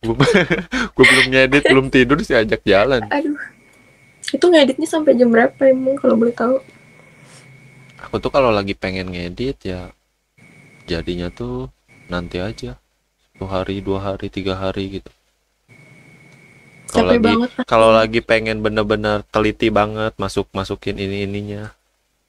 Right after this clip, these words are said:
Speaker 1: Tapi kalau lagi males ya paling dipotong-potong udah. <laughs> Soalnya capek banget sih, Kak, maksudnya Ilham tuh nggak cuma di YouTube juga kan.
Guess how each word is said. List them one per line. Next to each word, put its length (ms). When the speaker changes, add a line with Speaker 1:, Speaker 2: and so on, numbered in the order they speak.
Speaker 1:
Tapi 160
kalau 180
lagi 180
males 340
ya 260
paling 240
dipotong-potong 720
udah. 240
<laughs> 500
Soalnya 360
capek 260
banget 260
sih, 80
Kak, 140
maksudnya 400
Ilham 240
tuh 120
nggak 160
cuma 160
di 120
YouTube 280
juga 300
kan. 320